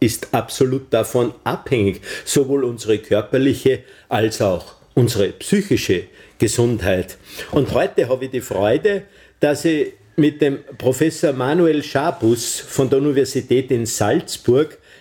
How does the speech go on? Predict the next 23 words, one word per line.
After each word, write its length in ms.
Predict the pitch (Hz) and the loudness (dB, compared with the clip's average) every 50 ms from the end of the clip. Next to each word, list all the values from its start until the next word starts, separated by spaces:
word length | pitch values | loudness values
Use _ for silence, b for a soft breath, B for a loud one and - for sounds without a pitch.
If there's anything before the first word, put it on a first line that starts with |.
| b b _ | b b _
ein 140 | 147 135 131 | -2 0 0
Gespräch 680 | 143 135 - - - 104 120 123 170 180 - - - | -2 -4 -4 -6 -4 -2 -2 -2 -2 -4 -6 -12 -16
führen 460 | - - - 120 123 131 123 123 120 | -12 0 2 4 4 4 2 -2 -8
kann 400 | - - 110 113 131 170 175 - B B B B B B B | -4 -2 0 2 2 2 0 -2 B B B B B B B
über 200 | - 160 151 156 | 0 2 2 2
den 240 | 147 - 147 139 131 | 0 0 -4 -4 -4
Schlaf 680 | - - - 107 98 104 113 113 113 110 - - - - - _ | -4 0 0 2 2 2 0 -2 -4 -4 -8 -12 -12 -14 -2 _
und 280 | 143 131 127 127 - | 0 0 0 0 2
alle 220 | 151 180 196 175 160 | 2 2 2 0 -2
diese 260 | - 180 - - 156 | -4 -6 -4 -4 0
Begleitumstände. 1160 | - 160 147 - 110 110 127 131 135 - 131 110 110 - - - 113 101 98 98 - 104 98 B B B B B B B B B | 0 0 0 2 0 0 0 -2 0 -2 -2 -2 0 -4 -2 -2 -2 -2 -2 0 0 0 0 B B B B B B B B B
Seine 360 | - - - 131 147 196 202 | -6 -4 -2 -2 2 0 0
Profession 920 | 196 - 180 175 - - 175 160 135 - - - 156 143 147 151 156 156 | 0 0 -2 -2 0 0 0 0 0 0 0 2 2 4 4 2 2 2
ist 400 | - - 143 139 139 - - - _ _ _ | 2 2 2 2 0 -4 -10 -14 _ _ _
Schlafforscher. 1500 | - - - - 110 107 117 117 110 - - - - _ _ _ - - - 104 98 92 - - - - - 95 82 78 B B B B B B B B B B _ | -14 -4 -2 0 0 0 0 -4 -8 -10 -14 -18 -20 _ _ _ -12 -4 -2 -2 -2 -2 -4 -6 -10 -4 -2 -2 -2 -2 B B B B B B B B B B _
Und 460 | 185 143 139 131 123 113 117 - b b b b b b | 2 2 2 2 0 -4 -10 -16 b b b b b b
wenn 140 | - 127 135 | -2 -2 0
man 160 | 143 147 135 | 2 2 2
jetzt 200 | 135 156 147 - - | 2 0 0 -2 -6
so 320 | 151 - 156 147 - - _ _ | -4 -2 -2 -2 -2 -6 _ _
ganz 360 | - 175 180 170 165 - - | -4 -2 0 -2 -2 -4 -8
profan 760 | - - 139 139 127 110 - - 113 117 131 131 131 131 135 _ _ | -2 0 2 2 2 0 0 -2 0 0 0 -2 -4 -6 -10 _ _
fragt, 640 | - - - 95 95 120 127 120 123 - _ - | -18 -16 -4 0 2 2 2 0 -2 -10 _ -20